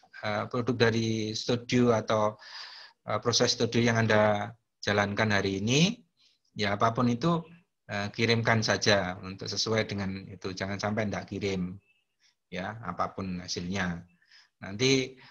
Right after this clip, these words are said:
Anda bisa tutupi dengan, eh, proses, eh, pembimbingan yang saya bukakan nanti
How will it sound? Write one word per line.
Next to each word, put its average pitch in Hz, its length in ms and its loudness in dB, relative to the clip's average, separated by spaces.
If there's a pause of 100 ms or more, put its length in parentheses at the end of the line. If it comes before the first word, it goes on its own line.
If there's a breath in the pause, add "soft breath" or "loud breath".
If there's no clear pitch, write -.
(180 soft breath)
Anda 110 240 4
bisa 117 320 2
tutupi 120 380 0
dengan, 113 240 2 (420)
eh, - 400 -6
proses, 107 440 -2 (840)
eh, 101 180 -12
pembimbingan 104 800 0
yang 98 240 -10
saya 104 160 -2
bukakan 98 560 -2
nanti 90 240 -6